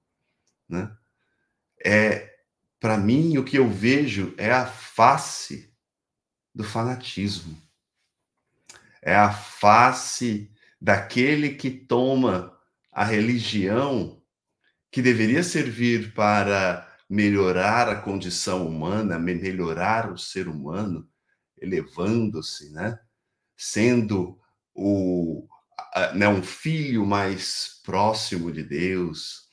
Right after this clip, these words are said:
A gente vê, mais uma vez, mais um exemplo que, infelizmente, ao longo da história, ele seria repetido por muitos <laughs> anos e séculos, até chegar nos dias de hoje, que,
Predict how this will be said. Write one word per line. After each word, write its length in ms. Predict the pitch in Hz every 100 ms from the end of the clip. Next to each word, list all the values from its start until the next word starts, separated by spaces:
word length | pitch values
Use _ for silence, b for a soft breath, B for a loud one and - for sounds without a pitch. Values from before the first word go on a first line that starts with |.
| b b b -
A 80 |
gente 280 | 90 110 113
vê, 480 | 107 117 135 151 - _ _ _ -
mais 520 | 95 110 160 180 156
uma 200 | 156 135
vez, 360 | 101 104 107 98
mais 280 | 107 143
um 160 | 147 127
exemplo 580 | 104 98 139 156 131 123
que, 260 | - 104 -
infelizmente, 1160 | 247 320 - 220 190 135 92 92 95 127 131 113
ao 100 | 101
longo 300 | 92 90 90
da 140 | 101
história, 540 | 104 - - 120 151
ele 140 | 143 127
seria 360 | - 131 131
repetido 720 | 135 139 - 180 - 104 98 - _ _
por 140 | 123
muitos 800 | 120 135 156 151 135 - 101 92 101
<laughs> 60 |
anos 280 | 127 107 95
e 80 | 87
séculos, 680 | - 107 113 - 87 - _ b b b b b b
até 540 | - 95 - 117 131
chegar 420 | 127 139 113 107 113
nos 220 | 104 92
dias 280 | 98 101 104
de 80 |
hoje, 340 | 101 90 90 101
que, 240 | - 117